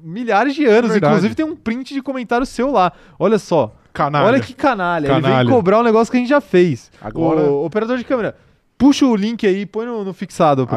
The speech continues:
Speaker 2: Agora
Speaker 1: pro Léo
Speaker 2: você foi
Speaker 1: Torres.
Speaker 2: pego de surpresa,
Speaker 1: Foi
Speaker 2: né, Léo
Speaker 1: pego de
Speaker 2: Torres?
Speaker 1: calças curtas.
Speaker 2: É.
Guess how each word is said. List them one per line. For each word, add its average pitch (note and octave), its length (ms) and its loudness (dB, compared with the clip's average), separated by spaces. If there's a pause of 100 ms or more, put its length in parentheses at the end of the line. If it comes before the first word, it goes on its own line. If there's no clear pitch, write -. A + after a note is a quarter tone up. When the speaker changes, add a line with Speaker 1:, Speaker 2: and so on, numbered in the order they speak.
Speaker 2:
Agora B2+ 220 4
Speaker 1:
pro - 20 0
Léo D3+ 100 4
Speaker 2:
você C#3 40 2
foi G#3 80 4
Speaker 1:
Torres. C#3 300 4
Speaker 2:
pego C4 300 -2 (140)
de G3+ 100 -10
surpresa, F#3+ 380 0
Speaker 1:
Foi E3 140 4
Speaker 2:
né, E3 60 2
Léo E3+ 100 4
Speaker 1:
pego F3+ 160 4
de B2+ 60 4
Speaker 2:
Torres? A2+ 120 0
Speaker 1:
calças C4 320 0
curtas. A3+ 380 -2
Speaker 2:
É. A#2+ 320 0